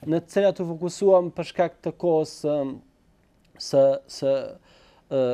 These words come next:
shkurtër, ndërsa si burime tjera të thirrjes islame janë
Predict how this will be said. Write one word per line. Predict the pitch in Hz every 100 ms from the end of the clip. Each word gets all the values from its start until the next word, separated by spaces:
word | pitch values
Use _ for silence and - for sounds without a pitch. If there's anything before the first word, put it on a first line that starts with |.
| 131
shkurtër, | - - - 208 160 131 117 - _ _ _ -
ndërsa | 160 165 202
si | 180 -
burime | 147 165 202 185 160
tjera | - 190 165 143 - _
të | 151 127
thirrjes | 185 175 165 156
islame | - 180 175 175 175 175 _ _ _ _ -
janë | 147 170 175